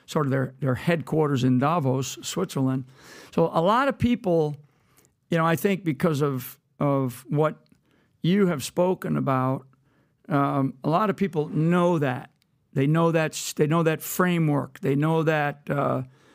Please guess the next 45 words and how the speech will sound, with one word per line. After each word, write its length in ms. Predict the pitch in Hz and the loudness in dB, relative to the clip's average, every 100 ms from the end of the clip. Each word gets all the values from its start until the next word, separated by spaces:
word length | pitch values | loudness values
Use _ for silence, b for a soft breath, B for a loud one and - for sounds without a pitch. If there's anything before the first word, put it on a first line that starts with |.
| b | b
that 320 | - 139 139 - | -2 -2 -2 -2
those 280 | 139 131 | 0 -2
faces 580 | - - 175 170 156 131 | -2 0 0 0 -2 0
and 100 | 131 | 0
some 220 | 127 175 | 0 0
of 80 | 160 | 0
those 240 | 156 151 147 | 0 -2 -2
names, 440 | 151 156 156 135 | 0 0 0 -2
and 140 | 135 | 0
you've, 260 | 139 135 127 | 0 -2 -4
you, 340 | 170 151 139 175 | -4 -4 -6 -6
you, 240 | 156 143 | -6 -6
I 120 | 165 135 | -4 -2
think, 180 | 147 | 0
have 180 | 131 135 | 0 -2
laid 280 | 143 147 135 | -2 -2 -2
that 200 | 139 135 | -2 -2
out. 280 | 151 151 - _ B B B B B B | -2 -2 -6 _ B B B B B B
So 280 | - 190 175 b b b | 0 0 -2 b b b
I, 100 | 170 - | -2 2
I 60 | |
don't 240 | 180 247 240 | 2 2 2
think 160 | 220 | 2
it's 140 | 180 - | 2 0
so 160 | 190 | 0
much 260 | 185 175 - | 2 0 0
about, 400 | 156 151 143 - _ _ _ _ - | 0 0 0 -6 _ _ _ _ -6
it's 160 | 165 - | -6 -2
kinda 280 | 226 262 262 | 0 2 2
like 240 | 220 - | 2 0
when 180 | 170 160 | 0 2
you, 320 | 156 151 147 | 2 2 0
when 140 | - 147 | -2 -2
something 440 | - 240 262 196 | 0 0 2 0
bad 340 | 117 175 175 165 | 2 2 2 2
happens 380 | 160 - 139 - | 0 0 -2 0
to 120 | 147 | -2
you 120 | 139 | 0
in 200 | 143 135 | 0 0
life, 500 | 135 139 - - - _ _ _ _ _ | 0 -4 -12 -18 -20 _ _ _ _ _
okay? 240 | - 165 143 _ _ _ b b b b - | -12 -10 -10 _ _ _ b b b b -2
And, 200 | 135 - | -2 0
and, 260 | - 139 - | -2 -2 -2
and, 340 | 151 135 127 | 0 2 2
uh, 320 | 131 127 131 | 2 -2 -6